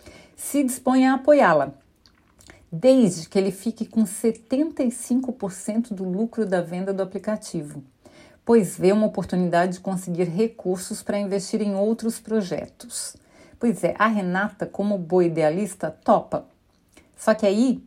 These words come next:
ela fica sabendo que, na verdade, eles não têm dinheiro. Eles só se dispõem a ajudá-la a conseguir um bom patrocinador. Olha isso, gente, é um órgão governamental. Vocês acham que é só no Brasil que acontece isso, né?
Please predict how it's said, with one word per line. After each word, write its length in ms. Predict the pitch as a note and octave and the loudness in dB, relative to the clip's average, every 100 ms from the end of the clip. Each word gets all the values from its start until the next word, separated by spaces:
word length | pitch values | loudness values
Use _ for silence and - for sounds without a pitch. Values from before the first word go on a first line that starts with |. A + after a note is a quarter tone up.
| - | 0
ela 220 | G3 F#3+ | 2 2
fica 240 | A3+ A3 | 0 -2
sabendo 340 | F#3 F#3+ G#3 G#3+ | -2 -2 -2 -2
que, 100 | A3+ | 0
na 80 | |
verdade, 360 | G#3+ A3+ G#3+ G#3+ | 2 4 4 2
eles 180 | A#3 A#3+ | 0 0
não 220 | C4 D4 | 0 -2
têm 300 | - B3 C4+ | 0 2 4
dinheiro. 460 | F3 E3 D3+ D3 - | 2 2 0 -2 -4
Eles 180 | E3+ E3 | -6 0
só 160 | A3 | 0
se 160 | A#3 B3 | 0 0
dispõem 380 | A3 - A#3 A#3 | -4 -2 0 2
a 80 | B3 | 2
ajudá-la 800 | A3+ A#3 F3+ G3 A#3 D#4+ D#4+ D4+ | 2 0 2 4 4 4 2 0
a 100 | B3+ | -4
conseguir 540 | B3+ A#3 - F#3+ G#3+ | 2 0 2 -2 0
um 80 | B3 | 2
bom 200 | G3+ A3+ | 4 2
patrocinador. 760 | C4 C4 C4 B3+ C4 B3 E3+ D3+ | 2 -2 -2 -4 -2 0 0 0
Olha 220 | F3 B3+ | 2 2
isso, 260 | A3+ - D3+ | 0 -4 -8
gente, 240 | D3 - | -8 -6
é 40 | E3 | -6
um 120 | E3 | 0
órgão 380 | E3+ F3+ G#3+ G#3 | 2 2 -2 0
governamental. 760 | F#3+ G#3 G#3+ A3 A#3+ A#3+ C3+ | 0 0 0 0 0 0 -4
Vocês 180 | - C#3 | -6 -4
acham 220 | D3+ D#3+ | -2 -2
que 60 | F3+ | -4
é 40 | |
só 140 | F3 F#3+ | -2 0
no 120 | A3 | 2
Brasil 380 | G#3+ G3 E3+ F#3+ | 2 2 2 -2
que 80 | |
acontece 600 | G3 G#3 G3 G3 F#3+ - | -2 -2 0 0 -2 -10
isso, 240 | - - - | -14 -10 -6
né? 200 | D#3 | -4